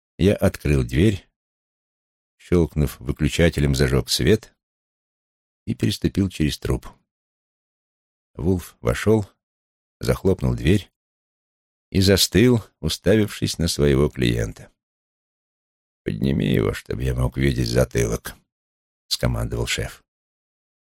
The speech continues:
Это не потребовало неимоверных усилий, принимая во внимание размеры тела и тот факт, что труп уже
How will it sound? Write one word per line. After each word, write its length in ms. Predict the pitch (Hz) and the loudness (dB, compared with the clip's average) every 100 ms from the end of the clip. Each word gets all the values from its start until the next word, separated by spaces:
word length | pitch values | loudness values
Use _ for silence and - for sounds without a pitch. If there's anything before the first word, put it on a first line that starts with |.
| _ | _
Это 160 | - - | -6 0
не 100 | 117 | 2
потребовало 580 | 104 92 87 78 69 64 | 2 4 4 4 2 2
неимоверных 680 | 65 69 71 67 62 62 - | 2 2 4 2 0 -2 -6
усилий, 540 | 60 - 117 90 - _ _ _ _ _ _ _ _ | -4 0 2 0 -2 _ _ _ _ _ _ _ _
принимая 420 | - 60 67 78 | -6 -2 2 2
во 100 | 76 | 4
внимание 440 | 76 73 78 76 76 | 4 4 4 4 4
размеры 480 | 73 64 76 78 71 | 2 2 2 2 2
тела 440 | - 76 69 65 - | 2 2 2 0 -6
и 80 | 65 | -4
тот 220 | - 73 | -2 0
факт, 260 | - 80 - | 0 0 -2
что 240 | - 71 | -4 -2
труп 220 | 71 71 | 0 -2
уже 280 | 64 65 62 | 0 -2 -4